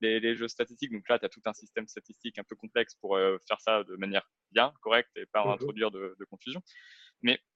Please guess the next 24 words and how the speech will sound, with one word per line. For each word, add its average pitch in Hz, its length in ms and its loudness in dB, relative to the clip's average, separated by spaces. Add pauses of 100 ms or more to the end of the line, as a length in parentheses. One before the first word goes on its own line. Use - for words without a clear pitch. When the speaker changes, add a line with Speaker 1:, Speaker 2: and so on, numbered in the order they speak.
(480)
Speaker 1:
c'est-à-dire 143 220 0
qu'il - 80 6
y - 40 2
a - 0 -
toute - 160 -4
une 127 60 8
recherche 147 420 4
sur - 160 -4
comment, 156 420 2
euh, 117 480 4 (1160)
toute - 140 -8
une 135 80 0
recherche 139 280 2
sur - 180 -6
comment, 156 380 2
euh, 113 640 4
retravailler 143 500 2
ta 127 120 2
donnée 135 280 0 (120)
Speaker 2:
Ouais. 123 140 -2 (180)
Speaker 1:
pour, 127 200 6
euh, 113 680 6 (120)
pour - 160 -6
pas, 143 640 8